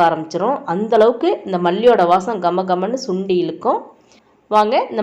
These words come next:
மல்லி ரசம் எப்படி ரெடி பண்றதுன்னு இப்ப நம்ம பார்த்துடலாம். ஒரு பாத்திரத்துல ரெண்டு கப் அளவுக்கு தண்ணி எடுத்துக்கலாம். அதுல வந்து ஒரு சின்ன நெல்லிக்காய் அளவு புளியை எடுத்து நல்லா ஊற வச்சுக்கணும். புளி நல்லா ஊறினதுக்கப்புறம்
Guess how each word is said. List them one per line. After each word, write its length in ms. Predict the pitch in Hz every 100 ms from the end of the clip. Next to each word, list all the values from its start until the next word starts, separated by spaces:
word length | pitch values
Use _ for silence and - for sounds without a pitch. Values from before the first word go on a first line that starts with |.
| 208
மல்லி 180 | 226 262
ரசம் 260 | 220 208 180 180
எப்படி 180 | 185 208
ரெடி 160 | 175 180 185
பண்றதுன்னு 460 | 180 175 165 240 - 202
இப்ப 160 | 190 165
நம்ம 140 | 151 147
பார்த்துடலாம். 520 | 151 - 151 151 156 - _ _ _ _ _ _ _ _ _ _ _ _ _ _ _ -
ஒரு 100 | 240 240
பாத்திரத்துல 560 | 247 285 269 214 208 294 392 - 202
ரெண்டு 180 | 208 185
கப் 160 | 220 254
அளவுக்கு 260 | 226 190 - 190
தண்ணி 200 | 185 185
எடுத்துக்கலாம். 560 | 180 180 175 156 160 - - - 196
அதுல 220 | 240 254
வந்து 200 | 196 202 349 285
ஒரு 100 | - -
சின்ன 180 | 254 262
நெல்லிக்காய் 380 | 202 214 214 208
அளவு 220 | 180 185 320 -
புளியை 220 | 220 226 196
எடுத்து 260 | 180 262 196
நல்லா 200 | 180 185 180
ஊற 80 | 208 180
வச்சுக்கணும். 540 | 135 - 175 190 403 - _ _ _ _ _ _
புளி 160 | 277 294 254
நல்லா 180 | 226 247 226
ஊறினதுக்கப்புறம் 720 | 294 285 214 196 185 - 302